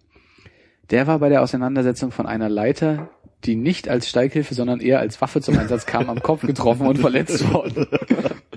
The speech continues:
Er kam mit einem Rettungswagen in ein Krankenhaus. Ursächlich für diese Riesenauseinandersetzung war ein Laubbläser, eins Komma fünf P S, etwa vierundachtzig Dezibel.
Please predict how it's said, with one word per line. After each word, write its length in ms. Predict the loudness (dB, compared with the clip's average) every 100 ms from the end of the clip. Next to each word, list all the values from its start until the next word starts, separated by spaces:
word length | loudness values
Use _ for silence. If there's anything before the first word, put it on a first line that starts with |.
| -16 -6 -4
Er 80 |
kam 200 | 0 0
mit 100 | 0
einem 160 | 2 2
Rettungswagen 560 | 2 0 0 0 -2 0
in 60 | -4
ein 100 | -4
Krankenhaus. 640 | -6 -8 -6 -6 -8 -16 _ _ _ _ -20 _ -20 _ _ _ _ _ _ _ _ _ _ _ -20 -4
Ursächlich 560 | 2 2 2 0 -2 -2
für 80 |
diese 280 | -4 0 -2
Riesenauseinandersetzung 960 | -2 -4 -4 -4 -4 0 -2 -2 -8 -4
war 80 | -4
ein 100 | -2
Laubbläser, 640 | -2 -2 -2 -2 -4 -8
eins 180 | -8 -4
Komma 180 | -2 -2
fünf 240 | -2 -8 0
P 120 | 0
S, 220 | 2 -2
etwa 440 | -2 -4 -4 0 -2
vierundachtzig 560 | 4 4 4 2 0
Dezibel. 540 | 0 -2 -2 -6 -8